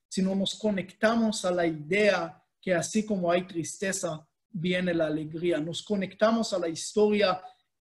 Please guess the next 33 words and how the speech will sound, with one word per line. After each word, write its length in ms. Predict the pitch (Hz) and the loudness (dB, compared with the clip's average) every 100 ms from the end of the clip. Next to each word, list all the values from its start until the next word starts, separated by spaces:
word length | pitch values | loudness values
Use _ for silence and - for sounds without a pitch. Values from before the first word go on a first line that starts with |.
| _ - | _ 0
entendemos 1300 | 202 202 196 190 185 175 247 277 254 170 - - - _ _ | 0 2 2 2 2 8 10 10 6 0 -4 -12 -14 _ _
que 160 | - 180 | -2 2
hay 320 | 196 214 233 | 6 6 6
tristezas, 680 | 233 220 - 196 - 151 131 | 2 -4 -2 -4 -4 -10 -14
que 160 | - 165 | -8 -8
todo 320 | - 202 233 | 0 2 2
se 160 | 220 208 | 0 -6
puede 480 | 208 202 214 214 | -2 2 4 4
de 120 | 190 180 | 2 -2
repente 640 | 170 - 196 196 190 185 _ | -2 -2 -6 -4 -6 -8 _
caer, 400 | - 170 202 208 214 _ _ | 0 2 4 0 -6 _ _
pero 240 | 180 165 | -2 0
también 420 | - 165 160 170 165 | 0 -2 0 0 0
levantar. 560 | 151 147 135 139 127 - _ _ | -4 -6 -8 -10 -10 -14 _ _
Si 200 | - 175 | -2 -2
ustedes 440 | - 233 247 226 | 4 8 8 8
notan 380 | 214 226 220 202 | 2 2 2 2
en 80 | 180 | 0
la 100 | 160 | -2
historia, 480 | 156 214 214 214 | -2 2 4 6
empezó 400 | 180 147 170 220 | 4 0 -2 2
muy 200 | 214 214 | 6 6
bien 300 | 190 208 214 | 4 2 0
con 200 | 214 196 | -2 -4
Adán, 540 | 175 165 202 214 214 - _ _ _ | -2 0 2 2 0 -4 _ _ _
que 120 | 175 | -2
Dio-, 340 | 170 180 202 233 | 2 4 2 2
Dios 320 | 180 208 208 | 2 4 4
creó 140 | - 202 | 0 2
un 180 | 202 | 4
mundo 280 | 202 208 196 | 4 4 2
tan 220 | 196 190 | -2 -4
lindo, 440 | 190 196 196 202 | -4 -4 -4 -6